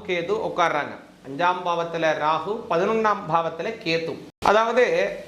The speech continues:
பொதுவாகவே துலா ராசிக்கு கடந்த வந்து ஒரு நாலு அஞ்சு வருஷமா ரொம்ப சரியில்லாத காலங்கள். இப்ப இடையில குரு வேற அஷ்டமத்துல உட்கார்ந்திருந்தார்.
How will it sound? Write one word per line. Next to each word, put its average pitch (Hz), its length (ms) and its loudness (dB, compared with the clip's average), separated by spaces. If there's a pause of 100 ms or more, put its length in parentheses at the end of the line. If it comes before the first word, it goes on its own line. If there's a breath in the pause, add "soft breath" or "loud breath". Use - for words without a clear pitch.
பொதுவாகவே 240 720 2
துலா 240 400 2
ராசிக்கு 214 600 -2
கடந்த 202 500 0
வந்து 196 360 0
ஒரு 185 340 4
நாலு 220 440 2
அஞ்சு 196 320 2
வருஷமா 233 440 2
ரொம்ப 240 400 -2 (120)
சரியில்லாத 240 720 2
காலங்கள். 196 580 0 (240)
இப்ப - 120 -8
இடையில 170 420 4
குரு 196 200 0
வேற 196 200 2
அஷ்டமத்துல 180 500 -2
உட்கார்ந்திருந்தார். 147 640 0